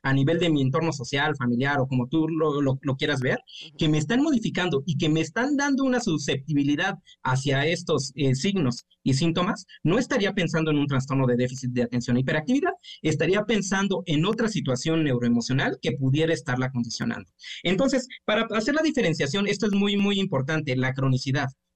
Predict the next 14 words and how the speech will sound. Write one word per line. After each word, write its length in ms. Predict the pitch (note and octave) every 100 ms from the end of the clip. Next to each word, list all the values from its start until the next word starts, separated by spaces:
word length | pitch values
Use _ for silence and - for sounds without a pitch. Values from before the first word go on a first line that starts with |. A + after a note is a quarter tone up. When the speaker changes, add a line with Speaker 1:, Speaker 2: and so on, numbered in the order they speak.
| -
Speaker 1:
Cuando 300 | D#3 D3 D3+
aparece 500 | C#3 D3 E3+ F#3+ C3
desde 240 | C3 B2+ C3
nuestras 280 | B2 C3
primeras 360 | - D3 G3 A3
etapas 340 | G3+ E3 F3 C3+
de 80 |
la 100 | A#2+
vida, 260 | A#2+ F3 A2+ - -
y 120 | - D#3+
lo 100 | E3
llegamos 480 | E3+ A3 C4+ D#4+
a 100 | G3
ver 300 | D#3 G3 B3+